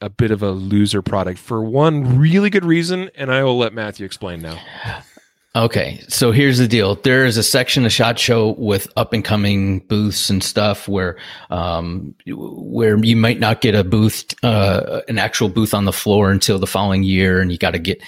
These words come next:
Speaker 2: you gotta kinda break into, into shot Show. So these are, uh, sometimes startup pro-, uh, companies or companies that, you know, uh, don't have as much pull as some of the other ones and, and, and whatnot. So, uh, while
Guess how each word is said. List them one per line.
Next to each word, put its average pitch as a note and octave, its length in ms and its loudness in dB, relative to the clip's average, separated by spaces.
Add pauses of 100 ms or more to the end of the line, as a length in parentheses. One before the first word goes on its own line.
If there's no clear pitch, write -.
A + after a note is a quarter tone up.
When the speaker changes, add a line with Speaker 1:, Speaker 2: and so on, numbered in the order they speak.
(240)
Speaker 2:
you G2 100 0
gotta F#2+ 220 0 (140)
kinda F#2+ 200 0
break G2 360 0
into, F#2 560 0
into F#2+ 240 0
shot - 320 -2
Show. E2 220 -2
So - 180 -2
these G#2 220 2
are, F#2 220 0 (380)
uh, G2 240 -2 (400)
sometimes A2+ 460 2
startup C3+ 360 2
pro-, A#2 320 2 (340)
uh, - 380 -6 (100)
companies A#2+ 600 2
or F#2 160 -2
companies G2 480 -2
that, F2 200 -2 (460)
you G2+ 100 2
know, F#2+ 400 0
uh, A2+ 120 -2
don't G#2+ 320 0
have G2 240 0
as F2+ 120 -2
much G2 320 -2
pull A#2 240 2
as G2+ 100 2
some G#2+ 140 2
of G2 60 0
the G#2 100 4
other B2 160 2
ones A2+ 380 2
and, F#2 400 -4
and, G2 400 -2
and G2 160 0
whatnot. - 380 -4
So, A2 280 0 (560)
uh, G2+ 380 0
while G2+ 460 0